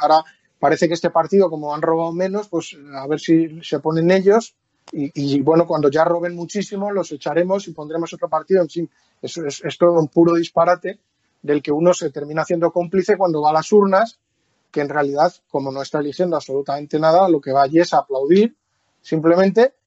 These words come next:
y a decir, "Muy bien, me parece que ustedes lo están haciendo todo muy bien, los partidos,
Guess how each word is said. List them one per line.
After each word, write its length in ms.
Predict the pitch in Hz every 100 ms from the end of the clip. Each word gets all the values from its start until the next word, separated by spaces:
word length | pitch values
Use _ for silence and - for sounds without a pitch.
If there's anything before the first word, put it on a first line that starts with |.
| _ -
y 80 |
a 60 | 151
decir, 200 | 143 165
"Muy 200 | 165 214
bien, 240 | 165 120
me 100 | 123
parece 360 | 131 143 180 202 190 180 165 - -
que 240 | 156 151
ustedes 480 | 147 - 185 190 160
lo 120 | 156
están 240 | 147 180
haciendo 320 | 170 175 165 160
todo 200 | 185 170
muy 180 | 170
bien, 320 | 170 202 220 226
los 200 | 170 147
partidos, 640 | - 156 - 208 220 277